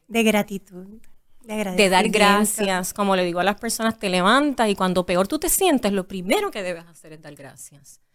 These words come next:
Speaker 2: Porque estás cambiando el mensaje al cerebro.
Speaker 1: Ujú.
Speaker 2: Y te lo digo y se, tengo los pelos aquí de la barbilla parado,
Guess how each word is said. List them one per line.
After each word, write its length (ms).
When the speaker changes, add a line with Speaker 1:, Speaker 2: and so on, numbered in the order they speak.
Speaker 2:
Porque 180
estás 220
cambiando 500
el 80
mensaje 380
al 100
cerebro. 520
Speaker 1:
Ujú. 320
Speaker 2:
Y 100
te 100
lo 60
digo 180
y 60
se, 240
tengo 280
los 140
pelos 320
aquí 400
de 140
la 100
barbilla 440
parado, 460